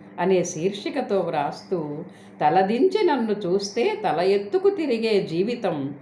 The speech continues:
అంటూ ఎత్తుగడలోనే పుస్తకం యొక్క విలువను తెలియజేశారు. "నాతో చెలిమి చేసే వారికి జ్ఞానమనే తరగని కలిమినివ్వగలను" అంటుంది పుస్తకం. గ్రంథాలను చదవడం వల్ల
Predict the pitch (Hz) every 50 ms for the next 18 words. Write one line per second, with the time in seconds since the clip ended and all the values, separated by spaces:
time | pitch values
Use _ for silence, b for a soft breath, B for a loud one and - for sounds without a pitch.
0 | B B B B - 214 240 226 - 240 220 196 170 139 135 135 135 226 240 247
1 | 277 269 359 381 370 330 294 269 240 214 196 185 185 180 185 B B B B B
2 | - 202 208 - 370 403 427 403 359 311 240 220 - - 202 175 175 185 214 226
3 | 226 214 202 190 202 165 147 170 185 202 185 180 170 160 156 - 156 143 139 135
4 | 127 131 135 143 - - B B B B B - 156 151 156 160 180 175 - 226
5 | 247 392 - - 220 180 175 190 214 254 254 254 247 233 233 233 233 - - 262
6 | 415 415 392 - - 247 214 202 190 190 196 - 175 160 160 185 - 226 B B
7 | B B B - 147 165 175 160 165 208 240 359 370 339 320 277 254 220 208 202
8 | 202 - 175 156 151 190 208 220 226 208 196 190 196 175 165 202 240 311 269 -
9 | 185 165 147 156 185 214 202 208 185 175 170 165 165 160 156 156 - 143 147 160
10 | 156 190 190 208 233 233 320 - - 143 - - - 175 - - 139 131 123 123
11 | 123 - - B B B B B B B - 165 151 151 170 175 175 190 185 196
12 | 190 190 190 190 180 185 185 165 170 185 190 196 196 190 190 196 190 196 226 330
13 | 392 381 285 214 190